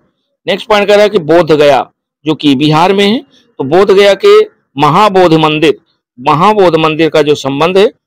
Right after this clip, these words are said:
वो दोस्तों गौतम बुद्ध के जीवन की किस महत्वपूर्ण घटना से है? तो ये घटना जो है ये गौतम बुद्ध को ज्ञान प्राप्ति की घटना से संबंधित है।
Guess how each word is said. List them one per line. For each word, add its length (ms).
वो 80
दोस्तों 300
गौतम 400
बुद्ध 180
के 180
जीवन 340
की 140
किस 280
महत्वपूर्ण 420
घटना 320
से 220
है? 80
तो 60
ये 360
घटना 340
जो 160
है 180
ये 80
गौतम 380
बुद्ध 120
को 220
ज्ञान 240
प्राप्ति 380
की 140
घटना 300
से 140
संबंधित 540
है। 100